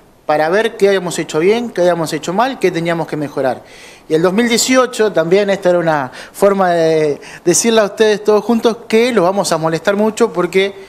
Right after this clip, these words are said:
venimos con muchas ganas y creemos que tenemos que participar fuertemente.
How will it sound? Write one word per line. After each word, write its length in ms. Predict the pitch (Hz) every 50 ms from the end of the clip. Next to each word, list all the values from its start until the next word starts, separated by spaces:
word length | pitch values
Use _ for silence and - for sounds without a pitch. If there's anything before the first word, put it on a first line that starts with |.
| - - - - _ _ _ _
venimos 380 | 156 156 160 170 185 196 185 175
con 160 | - 165 165
muchas 260 | 175 165 185 170 170
ganas 400 | 196 214 233 247 277 254 - -
y 120 | 170 175
creemos 320 | - 180 165 175 190 202 -
que 100 | - 156
tenemos 280 | 147 160 175 175 160
que 100 | - 165
participar 560 | 135 143 143 135 143 135 - 147 131 160 160 156
fuertemente. 640 | - 156 143 135 143 135 135 120 110 - - 107